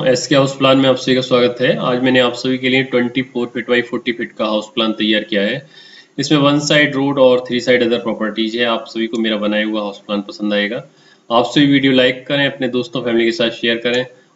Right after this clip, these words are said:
और जो मेरी वीडियो को पहली बार देख रहे हैं channel subscribe करें तथा bell icon का बटन दबाएं, इससे मेरी आने वाली वीडियो का नोटिफिकेशन आपको सबसे पहले मिल सके। दोस्तों, आप सभी को मेरे बनाए हुए house plan पसंद आ रहे हैं, आप मेरी वीडियो like कर रहे हैं।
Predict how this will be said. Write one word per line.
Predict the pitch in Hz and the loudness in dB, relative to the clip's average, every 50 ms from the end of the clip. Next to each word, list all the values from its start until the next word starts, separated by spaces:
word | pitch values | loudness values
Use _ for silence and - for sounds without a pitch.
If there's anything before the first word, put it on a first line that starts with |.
| _ - | _ -6
और | 123 120 120 120 117 | -4 -2 0 0 0
जो | 120 123 | 0 0
मेरी | 123 131 123 120 | 0 0 0 0
वीडियो | 117 120 113 127 120 | 0 0 0 -2 -4
को | - 127 | -4 -4
पहली | 110 - 110 107 110 120 123 | -4 -2 -2 0 0 0 2
बार | 127 127 123 120 | 2 2 2 2
देख | 117 117 113 - 123 | 0 -2 -4 -2 -2
रहे | 123 120 | -2 -2
हैं | 120 113 | -2 -2
channel | 117 110 110 113 107 | -2 -4 -4 -4 -4
subscribe | - 120 104 - - - 123 120 120 113 - - | -6 -8 -8 -10 -8 -4 -4 -2 -2 -4 -6 -6
करें | 123 117 117 117 | -4 -4 -4 -4
तथा | 117 - - 107 | -8 -10 -12 -8
bell | 101 113 113 110 113 | -6 -4 -2 0 0
icon | 110 107 - - 107 107 | -2 -2 -4 -4 -6 -6
का | 104 104 | -4 -4
बटन | 104 104 - 107 107 107 | -6 -6 -6 -6 -6 -4
दबाएं, | 110 110 113 117 117 117 117 - _ - - - - _ _ - | -2 -2 0 0 0 -2 -4 -10 _ -20 -20 -20 -20 _ _ -12
इससे | - - 139 | -6 -2 0
मेरी | 139 143 139 139 | 2 4 4 4
आने | 135 135 139 143 | 4 4 4 4
वाली | 143 143 143 143 135 | 4 2 2 2 2
वीडियो | 131 127 131 139 127 | 0 -2 -2 0 0
का | 139 131 | 2 4
नोटिफिकेशन | 127 123 123 - 123 120 127 117 127 120 - 135 127 123 | 4 4 4 2 -2 -6 -6 -6 -6 -6 -4 -2 -2 0
आपको | 117 113 117 - 117 | 0 -2 -2 -6 -8
सबसे | 113 110 104 - - 117 | -10 -10 -12 -12 -12 -12
पहले | 113 113 110 110 110 | -8 -6 -4 -4 -2
मिल | 107 104 104 | -4 -4 -8
सके। | 101 - - - _ - - - _ _ _ _ - - - - - _ _ - | -10 -12 -18 -20 _ -20 -20 -20 _ _ _ _ -20 -20 -20 -20 -20 _ _ -2
दोस्तों, | 170 175 165 - 196 185 170 | 0 0 2 2 4 4 6
आप | 165 165 165 | 4 4 2
सभी | - 175 165 180 | 0 0 0 0
को | 175 170 170 | 2 2 2
मेरे | 170 170 165 151 | 4 4 2 2
बनाए | 139 135 135 135 143 | 2 2 2 2 2
हुए | 143 143 143 | 0 0 0
house | 135 131 127 123 - | 0 0 0 -2 -2
plan | - 131 127 123 | 0 0 0 0
पसंद | 127 123 - 120 123 123 127 | 0 -4 -6 -4 -2 -2 0
आ | 120 | 0
रहे | 123 123 127 | 2 0 0
हैं, | 131 117 | 0 -2
आप | 117 110 - - 113 | -6 -8 -6 -6 -6
मेरी | 107 107 | -4 -2
वीडियो | 104 107 104 110 110 | -2 -2 -2 -2 -2
like | 110 110 110 110 - | -2 -2 -4 -4 -6
कर | - 117 110 123 | -8 -8 -6 -4
रहे | 123 131 | -4 -4
हैं। | 151 165 - | -4 -6 -8